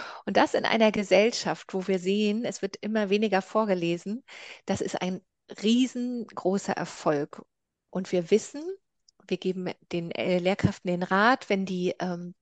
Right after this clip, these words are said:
Kinder den Koffer wieder mitzubringen, äh, in die Schule, dass die da durchaus mal das im Morgenkreis aufgreifen und die Kinder erzählen lassen.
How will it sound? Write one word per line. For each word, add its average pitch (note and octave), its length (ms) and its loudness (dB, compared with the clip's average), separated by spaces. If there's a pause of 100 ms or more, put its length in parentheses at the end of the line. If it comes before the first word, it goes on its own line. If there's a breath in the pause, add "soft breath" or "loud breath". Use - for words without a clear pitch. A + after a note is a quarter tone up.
(160)
Kinder G#3 240 2
den F#3 120 0
Koffer G#3 280 -2
wieder F3+ 160 0
mitzubringen, G#3+ 1300 -4
äh, - 40 -6
in F#3+ 100 -6
die F#3+ 100 -6
Schule, G3+ 400 -2 (1080 loud breath)
dass - 240 -4
die G3+ 120 -4
da F#3+ 320 2 (260 soft breath)
durchaus G#3 400 0
mal F3 120 -2
das E3+ 180 -6
im F3+ 120 -6
Morgenkreis A#3 720 2
aufgreifen - 1200 0
und - 160 -6
die - 80 -8
Kinder A3 320 2
erzählen C4+ 520 0
lassen. C4+ 380 -2